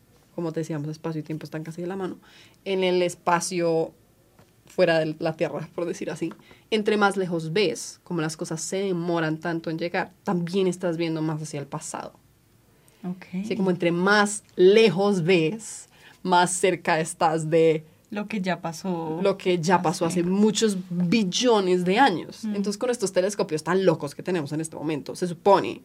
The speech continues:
Speaker 1: que se ha podido ver el principio, lo primero que se creó después del Big Bang.
Speaker 2: Ok.
Speaker 1: Que son como, no galaxias, como cosas que flotaban por
Speaker 2: Sí,
Speaker 1: ahí,
Speaker 2: sí, sí.
Speaker 1: que no tenían forma todavía, pero es que entre más lejos logremos ver,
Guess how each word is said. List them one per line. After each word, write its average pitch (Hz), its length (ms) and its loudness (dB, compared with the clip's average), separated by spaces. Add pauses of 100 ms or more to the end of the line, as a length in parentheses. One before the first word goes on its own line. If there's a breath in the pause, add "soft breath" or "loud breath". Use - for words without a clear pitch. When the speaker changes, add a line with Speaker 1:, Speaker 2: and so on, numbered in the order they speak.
(120)
Speaker 1:
que 190 120 -4
se 190 120 0
ha 151 100 -2
podido 156 320 4
ver 165 260 4
el 185 140 0
principio, 170 520 -2
lo 190 120 2
primero 208 340 2
que 185 80 -2
se 185 140 -6
creó 202 240 0
después 165 380 0
del 151 260 -2 (580 loud breath)
Big 156 200 -4
Bang. 170 160 -10 (420)
Speaker 2:
Ok. 185 400 -10 (640 loud breath)
Speaker 1:
Que 185 120 -2
son 175 140 -2
como, 170 360 -6 (1000)
no 226 200 4
galaxias, 208 540 4
como 175 180 -8
cosas 220 400 4
que 220 80 -4
flotaban 175 500 -2
por 175 120 0
Speaker 2:
Sí, 185 40 4
Speaker 1:
ahí, 170 200 2
Speaker 2:
sí, 190 160 -12
sí. 196 140 -8
Speaker 1:
que 190 100 0
no 190 140 0
tenían 180 360 0
forma 175 320 0
todavía, 180 600 0
pero 185 120 -2
es 180 60 -4
que 190 80 -6
entre 190 240 -2
más 185 220 0
lejos 180 600 -2
logremos 175 480 -6
ver, 165 320 -2